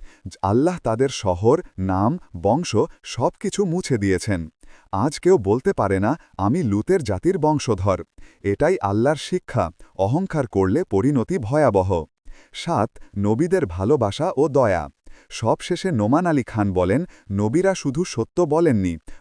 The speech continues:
বরং ভালোবাসা দিয়ে মানুষের হৃদয়ে কথা বলেছেন। তারা ঘৃণা নয়, করুণা দিয়ে মানুষকে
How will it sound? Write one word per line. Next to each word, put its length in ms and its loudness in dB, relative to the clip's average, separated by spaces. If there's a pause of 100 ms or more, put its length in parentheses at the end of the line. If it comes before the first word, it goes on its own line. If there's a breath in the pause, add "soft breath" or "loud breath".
বরং 360 2
ভালোবাসা 560 0
দিয়ে 240 0
মানুষের 480 0
হৃদয়ে 440 2
কথা 240 0
বলেছেন। 520 0 (440 soft breath)
তারা 260 0
ঘৃণা 420 0
নয়, 240 2 (220 soft breath)
করুণা 380 2
দিয়ে 200 0
মানুষকে 460 0